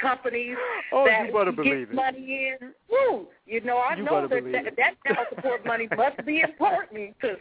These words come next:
Speaker 1: some degree.
Speaker 2: Well, you, well,
Speaker 1: Okay.
Speaker 2: well, you, you know something? What, what, what, what the difference is between, say, an entertainer or the athlete? The difference between their dollar bill and the regular,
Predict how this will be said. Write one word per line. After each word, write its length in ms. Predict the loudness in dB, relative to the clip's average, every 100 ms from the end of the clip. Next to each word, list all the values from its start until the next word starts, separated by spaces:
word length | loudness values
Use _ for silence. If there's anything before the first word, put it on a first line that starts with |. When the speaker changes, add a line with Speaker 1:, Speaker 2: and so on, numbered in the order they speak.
| -6
Speaker 1:
some 180 | -4 -2 -4
degree. 600 | -2 -2 -2 -4 -6 -14 _ _ _ _ _ -4 -4 2
Speaker 2:
Well, 120 | 2
you, 120 | 2 -6
well, 140 | 2 2
Speaker 1:
Okay. 100 | 4 4
Speaker 2:
well, 160 | 4 2 -8
you, 200 | -10 -10 -10 -12
you 120 | 0
know 140 | 0
something? 380 | 2 -4 -4 -6
What, 160 | -6 -6 -4
what, 180 | -6 -6 -6
what, 220 | -6 -6 _ _
what 240 | -10 -10 -12 _ _ -12
the 80 | -12
difference 400 | -4 -4 -4 -4
is 280 | 2 2 0
between, 640 | -6 -6 -6 -4 -6 -8 -10 -4
say, 200 | 0 0
an 120 | -2
entertainer 760 | -6 -8 -6 -4 -4 -4 -6 -6 -12 -20 _
or 380 | 2 4 2 -2
the 460 | -2 -2 -2 -6 0
athlete? 400 | 2 2 0 -12 -12 -20 -20 _ -14
The 80 | -8
difference 380 | -6 -4 -4 -6
between 400 | -10 -6 -8 -4
their 180 | 0 0
dollar 320 | 2 0 0
bill 440 | -2 -2 0 0 -2
and 140 | -8 -8
the 80 | -8
regular, 920 | -2 -2 -2 -4 -2 -2 -2 -4 -6